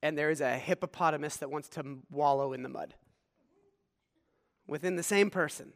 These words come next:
right? There is an eagle that wants to soar, and there's a hippo that wants to wallow. And, and, and so sometimes this can play a role. Do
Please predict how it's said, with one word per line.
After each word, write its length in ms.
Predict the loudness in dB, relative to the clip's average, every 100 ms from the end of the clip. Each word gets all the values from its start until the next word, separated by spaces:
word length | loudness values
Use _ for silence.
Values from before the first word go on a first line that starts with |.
| -6
right? 240 | -2 -2 -6 _ -20 _ _ _ _ _ _ _ 0
There 160 | 2
is 100 | 4
an 80 | 6
eagle 280 | 6 8 8
that 100 | 8
wants 300 | 8 8 6
to 100 | -2
soar, 340 | 8 10 12
and 100 | 10
there's 200 | 8 10
a 160 | 10 10
hippo 340 | 8 8 8
that 100 | 8
wants 200 | 6 4
to 80 | 4
wallow. 420 | 4 4 2 -4 -12 _ _ _ _ _ _ _
And, 140 | 2 4
and, 200 | 4 4
and 240 | 2 2
so 320 | 6 8 8 2
sometimes 840 | 2 4 4 4 4 4 4 -2 -8 -16
this 400 | 4 6 6 0 0
can 180 | -2 0
play 300 | 4 6 8
a 100 | 8
role. 180 | 6
Do 380 | 6 4 4 2